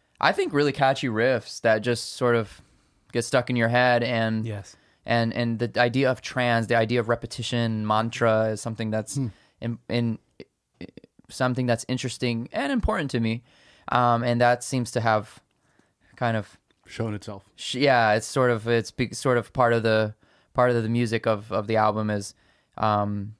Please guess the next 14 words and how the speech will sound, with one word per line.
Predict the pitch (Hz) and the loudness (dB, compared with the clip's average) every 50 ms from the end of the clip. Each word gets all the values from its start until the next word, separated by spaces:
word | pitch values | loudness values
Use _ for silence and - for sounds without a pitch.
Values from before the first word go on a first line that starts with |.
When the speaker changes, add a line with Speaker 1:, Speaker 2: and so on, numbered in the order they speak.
| _ - | _ 0
Speaker 1:
although | - 160 175 185 165 | 0 2 2 4 2
there | 170 185 143 | 2 2 4
are | 180 185 | 2 2
definitely | 175 202 190 175 - 165 151 139 131 | 4 2 2 2 2 0 0 0 0
still | - - - 143 135 131 | -2 -2 -2 0 0 0
the | 127 120 | 0 -2
duo, | 110 101 127 127 127 123 127 127 123 123 120 | -4 -2 -4 -2 0 2 2 2 4 2 0
kind | 113 - 127 120 | 0 0 -2 -2
of | 120 113 117 | 0 0 0
our | 113 113 | 0 0
signature | 113 - - 120 120 123 117 - - 123 117 | 0 -2 -8 -6 -6 -8 -10 -8 -6 -8 -8
sort | 113 - 123 117 | -4 -2 -2 -2
of, | 117 113 | 0 0
like, | 113 110 107 - - | -2 -2 -2 -6 -12